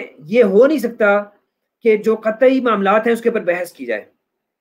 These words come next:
तो बड़ी अजीब सी बात है कि ख़त्म नबूवत के ऊपर आज हम इस बात का दावा करते हैं कि ये constitution का part बना दिया गया, लेकिन हमने कभी इस बात के बारे में नहीं सोचा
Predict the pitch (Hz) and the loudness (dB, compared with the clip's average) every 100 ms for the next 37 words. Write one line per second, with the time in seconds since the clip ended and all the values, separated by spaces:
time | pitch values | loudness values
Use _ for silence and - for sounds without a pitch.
0 | _ _ _ _ _ _ 196 240 269 190 | _ _ _ _ _ _ 2 4 4 2
1 | 269 330 269 202 196 190 147 139 151 _ | 0 0 0 0 0 -2 -4 -4 -12 _
2 | _ _ 214 226 233 262 233 185 233 277 | _ _ -6 -6 -4 -2 -2 -4 0 0
3 | 262 220 208 202 233 220 - _ _ _ | 0 -4 -4 0 0 0 -14 _ _ _
4 | 180 202 240 196 185 202 226 220 _ _ | 0 2 2 0 -2 -2 -2 -8 _ _
5 | _ 214 165 165 175 220 - 220 160 170 | _ -6 -2 0 2 0 0 -2 0 2
6 | 220 247 208 214 202 208 202 170 175 202 | 2 2 -2 -2 -2 -2 -4 -6 2 4
7 | 208 - _ _ _ _ _ 214 202 - | 2 -2 _ _ _ _ _ -4 -4 -4
8 | 262 - _ _ 247 285 262 - 214 247 | -4 -4 _ _ -8 -2 -2 0 2 2
9 | 208 208 165 160 151 - _ _ _ - | 0 0 -2 -4 -8 -8 _ _ _ -10
10 | 113 _ _ _ _ _ _ _ _ - | -10 _ _ _ _ _ _ _ _ 0
11 | 220 190 214 214 262 294 302 294 _ _ | 2 2 0 2 2 2 0 -4 _ _
12 | - 285 277 - 170 175 233 277 220 214 | -6 -4 -4 -6 -8 -4 -2 0 0 4
13 | 240 277 381 269 240 196 | 2 2 -2 0 0 0